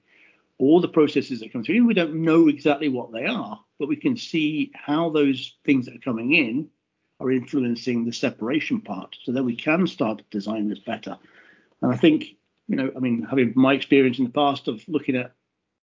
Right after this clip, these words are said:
wrongly designed internals or incorrectly designed, or ones that are no longer fit for use because of the, the fluid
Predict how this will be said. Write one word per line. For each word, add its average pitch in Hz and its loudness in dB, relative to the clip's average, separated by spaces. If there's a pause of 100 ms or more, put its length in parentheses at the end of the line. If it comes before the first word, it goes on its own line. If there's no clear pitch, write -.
(160)
wrongly 143 4
designed 123 -2
internals 127 -4 (420)
or 110 -6
incorrectly 127 -2
designed, 131 0
or 117 -4
ones 127 2
that 127 -4
are 110 -4 (120)
no 147 2
longer 139 4
fit - -4
for 127 -4
use 135 0
because 110 -8
of 110 -12 (120)
the, 110 -6
the 113 -16
fluid 117 -2